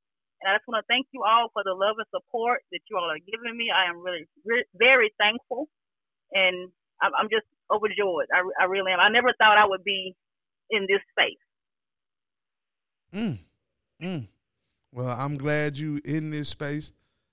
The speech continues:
Speaker 2: and that means you didn't dream big enough. So we dreaming bigger.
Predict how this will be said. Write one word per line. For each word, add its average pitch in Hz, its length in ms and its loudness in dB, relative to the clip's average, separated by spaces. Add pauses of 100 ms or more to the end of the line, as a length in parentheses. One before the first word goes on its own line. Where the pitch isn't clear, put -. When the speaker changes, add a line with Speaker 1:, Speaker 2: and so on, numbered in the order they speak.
(180)
Speaker 2:
and 127 260 -6
that 143 140 -4
means 147 400 -6
you 135 60 -6
didn't 143 260 -8
dream 160 320 -4
big 151 180 -4
enough. 120 300 -10 (580)
So 117 160 -10
we 131 180 -6
dreaming 139 420 -6
bigger. 127 360 -6